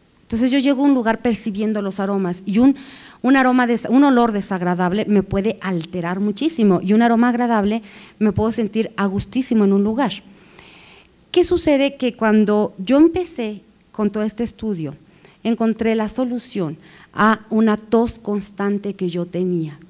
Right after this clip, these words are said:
Todo el tiempo tosía y todos los médicos me decían, "Es el cigarro", parte, es el cigarro, pero deja, dejé de fumar y seguía tosiendo.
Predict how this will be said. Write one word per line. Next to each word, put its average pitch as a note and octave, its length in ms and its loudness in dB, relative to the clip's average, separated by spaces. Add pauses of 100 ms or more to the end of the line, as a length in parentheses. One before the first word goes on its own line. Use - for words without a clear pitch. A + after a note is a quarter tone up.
Todo D4 280 0
el C#4+ 120 -2
tiempo A3 320 -4
tosía F#3 500 -8 (320)
y G#3 100 -2
todos D#4 240 0
los C#4 240 0
médicos A3 520 2
me G#3 100 2
decían, F3+ 400 -2 (380)
"Es G#3 180 -6
el G#3+ 100 -6
cigarro", F#3 420 -4 (400)
parte, E3+ 340 -4
es G3+ 100 -8
el G#3 80 -2
cigarro, D3+ 400 -8 (100)
pero D#3+ 140 0
deja, D#3+ 240 -6
dejé F3 280 -6
de G#3+ 100 -4
fumar A#3 340 -2 (460)
y F3+ 80 -6
seguía E3+ 260 -2
tosiendo. E3 400 -6